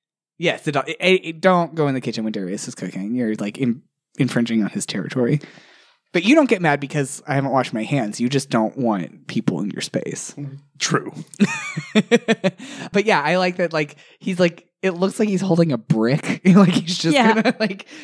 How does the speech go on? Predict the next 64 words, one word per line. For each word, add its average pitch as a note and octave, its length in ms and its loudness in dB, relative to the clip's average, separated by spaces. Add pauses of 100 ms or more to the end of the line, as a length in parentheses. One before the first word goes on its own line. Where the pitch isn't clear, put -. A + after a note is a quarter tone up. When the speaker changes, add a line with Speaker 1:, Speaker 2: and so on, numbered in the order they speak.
(120)
Speaker 1:
take - 340 -2
Josuke D#3+ 400 4
out D3 160 2
from D3+ 120 -4
the B2+ 60 -2
back C3 280 -2
of D3+ 60 2
the C3 60 4
head, C3 360 2
and C3+ 100 -2
instead C3+ 260 -2
it's C#3+ 120 -6
like, D3+ 140 -4
"No, D#3+ 120 -2
here's C#3 240 0
this C#3+ 140 -2
antibacterial B2 540 -4
Speaker 3:
He's - 180 0
so - 240 4
Speaker 1:
soap." A#3 80 2
Speaker 3:
mad. F#3+ 560 0 (100)
Speaker 1:
It's E3+ 160 -6
Speaker 3:
But - 40 -10
Speaker 1:
great. A3+ 180 2
Speaker 3:
it's - 140 -2
good. G3 300 0
It F#3 180 -2
gives G#3 220 0
it, A#3+ 100 4
it's, G#3 160 0
like, G#3+ 160 4
a G#3 60 -2 (180)
good A3 220 4
reason F#3+ 420 4
to F#3 120 2
be E3+ 440 4
mad E3+ 360 6
in E3+ 100 6
a D#3+ 60 6
way D3+ 160 4
that D3 120 0
you'd D3+ 280 0
think G3 220 4
was C#3+ 160 -2
threatening. - 560 -6
Speaker 1:
Yeah. C#3 320 0 (220)
Speaker 3:
Also, A#3+ 260 4
his B3+ 180 8
orange G3 500 0
palette D#3 280 -2
swap G3 200 -2
is F#3+ 120 -6
really F#3+ 160 0
good, F#3+ 220 2
and G3+ 140 0
they A3 240 6
do A#3+ 80 4
Speaker 1:
Yes. B3 100 2
Speaker 3:
sell G3 260 4
figures F3+ 440 0
of F3+ 100 -6
him E3 160 0
in E3 180 0
that D#3 320 -2